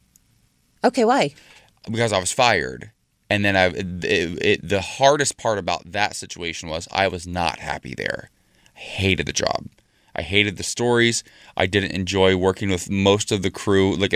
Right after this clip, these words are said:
Speaker 2: like the crew was cool, but
Speaker 1: Oh,
Speaker 2: like
Speaker 1: I
Speaker 2: most
Speaker 1: didn't
Speaker 2: of
Speaker 1: know
Speaker 2: the
Speaker 1: this.
Speaker 2: producers, I didn't really enjoy it. I didn't enjoy the experience with Fox. My co-hosts were, were wonderful people, uh, but we were all very, very green.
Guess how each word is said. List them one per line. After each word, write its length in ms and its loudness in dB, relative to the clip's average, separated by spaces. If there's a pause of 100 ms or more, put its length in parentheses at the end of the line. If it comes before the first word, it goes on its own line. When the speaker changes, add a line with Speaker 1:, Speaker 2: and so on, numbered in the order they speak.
Speaker 2:
like 200 0
the 80 -4
crew 240 4
was 120 0
cool, 220 0
but 80 6
Speaker 1:
Oh, 60 8
Speaker 2:
like 80 6
Speaker 1:
I 20 2
Speaker 2:
most 160 4
Speaker 1:
didn't 200 2
Speaker 2:
of 60 -10
Speaker 1:
know 120 -2
Speaker 2:
the 60 2
Speaker 1:
this. 100 -2
Speaker 2:
producers, 580 2
I 80 0
didn't 180 -4
really 200 2
enjoy 400 4
it. 200 4 (440)
I 40 6
didn't 200 2
enjoy 260 2
the 60 2
experience 480 -4
with 100 -12
Fox. 580 0 (380)
My 160 2
co-hosts 600 4
were, 340 0
were 240 2
wonderful 720 0
people, 360 -2 (460)
uh, 320 6 (160)
but 160 2
we 120 -2
were 120 2
all 240 6
very, 320 2
very 240 2
green. 460 -2